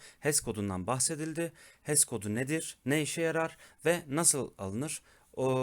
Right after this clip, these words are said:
ondan bahsedeceğim. Öncelikle Play Store ya da App Store'a girdiğimizde, Hayat Eve Sığar yazdığımızda gördüğünüz gibi Sağlık Bakanlığı ibareli Hayat Eve Sığar uygulaması, e, karşımıza çıkıyor.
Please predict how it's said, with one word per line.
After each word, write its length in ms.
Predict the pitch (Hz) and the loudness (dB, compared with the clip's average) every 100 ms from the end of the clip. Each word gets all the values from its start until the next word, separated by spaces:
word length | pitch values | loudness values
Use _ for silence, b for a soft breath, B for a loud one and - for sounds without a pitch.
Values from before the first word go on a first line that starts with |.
| 127 | 0
ondan 380 | 117 139 131 110 | 0 0 0 2
bahsedeceğim. 580 | 101 98 92 92 98 - | 0 -2 -4 -4 -6 -4
Öncelikle 640 | 143 175 196 196 180 190 185 B B B | -2 0 0 0 0 -2 -2 B B B
Play 180 | 185 175 | -2 2
Store 360 | - 139 135 | 2 2 2
ya 100 | 139 | 2
da 60 | 123 | 0
App 180 | 143 - | 0 0
Store'a 300 | - 135 123 | 0 0 0
girdiğimizde, 680 | 110 104 107 104 98 101 | -2 -4 -4 -4 -4 -2
Hayat 300 | 127 139 156 | -2 -2 -2
Eve 180 | 143 147 | -2 -2
Sığar 260 | 143 131 131 | 0 0 0
yazdığımızda 800 | 120 104 95 87 90 87 135 147 B B | 0 -2 -4 -6 -6 -4 -6 -6 B B
gördüğünüz 400 | - 147 131 123 | 2 2 2 -2
gibi 160 | 110 110 | -2 -2
Sağlık 380 | - 135 131 131 | 0 0 -2 -4
Bakanlığı 420 | 117 107 104 101 | -4 -4 -4 -4
ibareli 540 | 95 104 104 101 139 147 B | -4 -2 -2 -2 -4 -6 B
Hayat 280 | - 131 151 | -2 -2 0
Eve 220 | 131 135 | -2 -2
Sığar 400 | 143 - 131 147 - | -2 0 2 0 -2
uygulaması, 720 | 104 95 92 90 90 92 87 b b b b - | -6 -4 -4 -2 -2 -4 -6 b b b b -8
e, 260 | 98 90 104 | -6 -6 -4
karşımıza 420 | 101 98 92 92 | -4 -4 -4 -6
çıkıyor. 440 | - 117 147 - | -6 -6 -6 -6